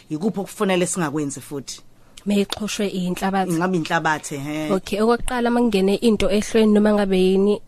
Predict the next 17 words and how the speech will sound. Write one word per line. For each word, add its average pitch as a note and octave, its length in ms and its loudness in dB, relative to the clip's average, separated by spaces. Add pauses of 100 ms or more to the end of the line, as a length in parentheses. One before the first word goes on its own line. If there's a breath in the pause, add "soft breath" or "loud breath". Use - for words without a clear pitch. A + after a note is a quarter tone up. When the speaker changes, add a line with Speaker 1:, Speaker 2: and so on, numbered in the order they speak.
(140)
Speaker 2:
ihlo G#3+ 320 2
aw-, E3 220 -2
awulicikici, G3+ 760 0
ngoba F#3+ 240 0
the F#3 80 -2
time G#3 240 2
ucikici G#3 360 -2
umuva F#3+ 340 2
lento F3+ 260 0
esengena F#3 380 2
ehlweni, G#3+ 380 2 (220 loud breath)
so F#3 260 2
usuyali-scratch-a, G3+ 1040 2
uyalimaza, F#3+ 880 2 (640 soft breath)
so - 200 2
avale F#3+ 480 4
ihlo, A3 500 4